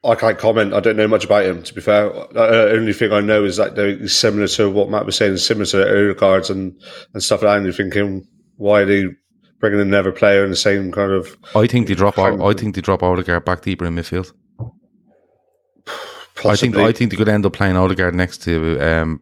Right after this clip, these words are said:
Speaker 2: Partey. He's becoming
Speaker 1: Well,
Speaker 2: more and more of a, of a sitting kind of playmaker quarterback, um, the more and more I see him.
Speaker 1: Po-, potentially. Uh,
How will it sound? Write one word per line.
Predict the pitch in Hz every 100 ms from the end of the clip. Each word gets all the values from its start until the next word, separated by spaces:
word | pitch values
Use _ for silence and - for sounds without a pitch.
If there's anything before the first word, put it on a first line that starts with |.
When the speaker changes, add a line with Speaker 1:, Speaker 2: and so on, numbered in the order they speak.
| -
Speaker 2:
Partey. | - 85 87 - _ _ _ _ _ _ _ _ _
He's | - 107
becoming | - - 104 101
Speaker 1:
Well, | 110
Speaker 2:
more | 117 110
and | 104
more | 104 104
of | 90
a, | 95
of | 80 92
a | 92
sitting | - 113 95 90 87
kind | 95 95
of | 90 - - _ -
playmaker | 104 95 92 90 101 95 80
quarterback, | - 98 80 87 - - _ - - - -
um, | 92 85
the | 87
more | 87
and | 87
more | 87 82
I |
see | - 90
him. | 80 _ _ _ _ _ _ _ _ _ _ _ _
Speaker 1:
Po-, | - 151 147
potentially. | - - 143 - 131 135 143 - -
Uh, | 117 113